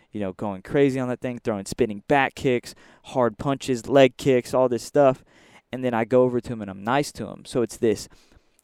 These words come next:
expectation brought down to this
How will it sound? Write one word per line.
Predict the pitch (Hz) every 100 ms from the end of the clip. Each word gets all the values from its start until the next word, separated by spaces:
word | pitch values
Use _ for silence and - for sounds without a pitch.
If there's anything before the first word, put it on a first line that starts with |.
| - _ _ -
expectation | 151 - - - - - 127 101 - 101 113 - _ _ -
brought | 135 110 -
down | 123 113 110
to | -
this | 104 98